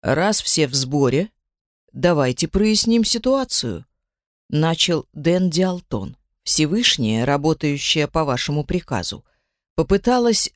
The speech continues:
выкрасть лунный ключ путем убийства жены наследника Сумеречных Долин.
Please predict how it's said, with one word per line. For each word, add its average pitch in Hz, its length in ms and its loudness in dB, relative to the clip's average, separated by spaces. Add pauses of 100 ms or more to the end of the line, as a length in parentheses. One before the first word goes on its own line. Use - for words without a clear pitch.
выкрасть 220 760 0
лунный 180 520 2
ключ 190 540 0
путем 190 480 0
убийства 165 800 0
жены 165 360 0
наследника 170 760 -2
Сумеречных 160 720 0
Долин. 165 460 -4